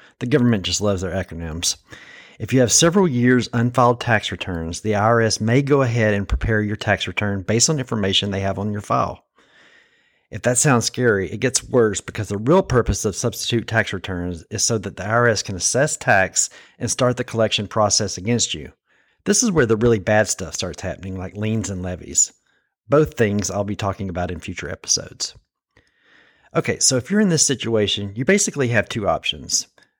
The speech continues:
First, you can petition the tax court, but you have to do this within ninety days of receiving your statutory notice of deficiency, which I'll discuss shortly. Or second,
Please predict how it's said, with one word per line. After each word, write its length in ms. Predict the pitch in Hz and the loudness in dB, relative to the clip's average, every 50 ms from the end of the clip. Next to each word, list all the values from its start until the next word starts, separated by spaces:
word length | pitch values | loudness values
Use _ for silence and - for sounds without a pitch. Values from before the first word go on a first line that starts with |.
| _ _ _ | _ _ _
First, 500 | - 170 180 143 110 117 127 - - - _ _ _ | 2 4 4 6 4 4 2 0 -4 -8 _ _ _
you 120 | - 131 120 | -6 -4 -4
can 100 | - - | -4 -4
petition 440 | - - - - 151 - - 160 131 | -6 -2 0 0 2 2 2 0 0
the 60 | 110 | -2
tax 360 | - - 139 147 135 - - | 0 2 2 2 2 2 -2
court, 420 | - - 98 85 90 90 - - _ _ _ _ _ | -4 -4 -6 -4 -4 -6 -8 -10 _ _ _ _ _
but 140 | - 110 - | -6 -2 0
you 60 | 127 | 2
have 120 | 143 147 143 | 2 2 2
to 80 | - | 0
do 160 | 117 120 117 | 2 2 4
this 220 | 110 117 113 - - | 4 2 2 2 0
within 240 | 117 104 117 113 107 | -2 0 0 0 2
ninety 260 | 104 104 107 113 131 | 2 2 2 2 2
days 300 | 123 113 107 107 107 - | 2 2 2 2 2 0
of 80 | 104 | 0
receiving 440 | 104 104 - - 107 104 98 101 107 | 0 0 0 2 2 0 -2 -2 -2
your 120 | 101 104 95 | -2 0 0
statutory 640 | - - - 104 101 - 101 - - 113 107 104 101 | 2 2 2 2 0 0 -4 -2 0 0 2 2 0
notice 380 | 98 95 101 98 98 101 - | 0 0 0 0 0 -2 -2
of 80 | 123 117 | -2 -4
deficiency, 720 | 110 104 - 104 95 - - 92 87 - 90 87 87 87 - | -4 -6 -4 -2 0 0 0 0 -2 -4 -4 -4 -4 -6 -10
which 160 | - 101 - | -8 -2 0
I'll 100 | 98 92 | 0 0
discuss 380 | 90 90 87 - - 78 73 - | 2 2 0 0 0 -2 -4 -4
shortly. 480 | - - - - - - - - - _ _ _ _ _ _ _ _ _ _ _ _ _ - _ - | -4 -4 -6 -10 -10 -12 -16 -18 -18 _ _ _ _ _ _ _ _ _ _ _ _ _ -18 _ -2
Or 80 | 123 | 0
second, 420 | 117 - - 110 104 - 143 151 | 0 2 2 2 2 2 0 -2